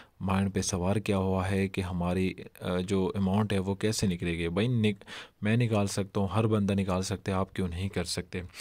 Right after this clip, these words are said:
वो ए-, एक बहाना हो सकता है भाई। अगर आपको एक यूट्यूबर अच्छी चीज़ बताता है उसको एक बार इम्प्लीमेंट तो करें,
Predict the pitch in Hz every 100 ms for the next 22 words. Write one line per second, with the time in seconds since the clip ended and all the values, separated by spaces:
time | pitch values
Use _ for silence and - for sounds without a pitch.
0 | - - - 139 - 123 123 123 120 123
1 | 117 101 101 113 107 98 95 98 104 104
2 | 95 107 - - - 131 123 117 - 120
3 | 113 110 98 101 104 107 - 104 98 101
4 | 98 92 90 98 101 - 104 101 104 101
5 | - 117 123 147 120 95 95 - 92 104